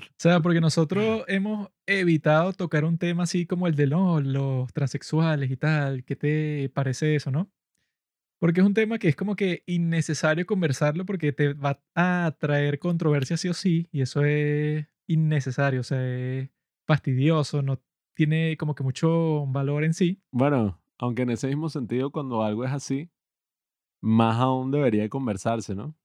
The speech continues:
Speaker 2: O sea, que es lo que hemos hablado, que si en las partes donde ocurre el Me Too, que sí es muy gracioso, bueno, <laughs> no es gracioso para nada, pero, eh, el hecho de que ocurre en Estados Unidos, que si dos mil diecisiete,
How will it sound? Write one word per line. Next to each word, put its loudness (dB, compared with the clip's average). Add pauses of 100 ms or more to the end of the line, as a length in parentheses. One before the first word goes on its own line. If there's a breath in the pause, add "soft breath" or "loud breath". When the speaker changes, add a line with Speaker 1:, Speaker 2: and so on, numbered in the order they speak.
(400)
Speaker 2:
O -20
sea, 4
que -2
es -4
lo -4
que -4
hemos -2
hablado, 0
que -6
si -4 (260)
en -2
las -2
partes -4
donde -4
ocurre -6
el -4
Me -4
Too, -4
que -8 (680)
sí 0
es 2
muy -2
gracioso, -4
bueno, 0 (120)
<laughs> 0
no -4
es -2
gracioso -4
para -6
nada, -2
pero, -6 (460 soft breath)
eh, 0
el 0
hecho 0
de 2
que -4 (300)
ocurre 0
en -2
Estados 0
Unidos, -4
que -8
si -6
dos -2
mil -6
diecisiete, -2